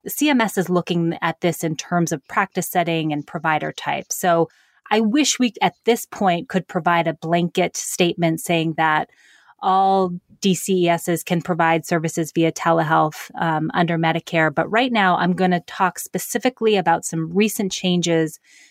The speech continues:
that C M S announced on April thirtieth relative to the hospital outpatient setting. And we hope that we'll have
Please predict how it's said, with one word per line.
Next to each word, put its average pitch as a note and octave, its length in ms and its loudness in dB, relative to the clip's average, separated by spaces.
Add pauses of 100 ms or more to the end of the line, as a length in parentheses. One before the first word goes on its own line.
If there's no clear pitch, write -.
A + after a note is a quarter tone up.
(120)
that F3 200 2
C A3 260 -2
M G3+ 140 2
S F3+ 240 0
announced E3+ 500 2
on D#3+ 260 2
April F3+ 340 2
thirtieth E3 680 2 (320)
relative G3 840 0
to F#3 240 0
the E3 80 -4
hospital F3 680 -2
outpatient D#3+ 640 -6
setting. - 460 -8 (320)
And G3+ 160 2
we A3 80 2
hope B3 280 -2
that G#3+ 140 0
we'll G#3+ 100 4
have G3 260 0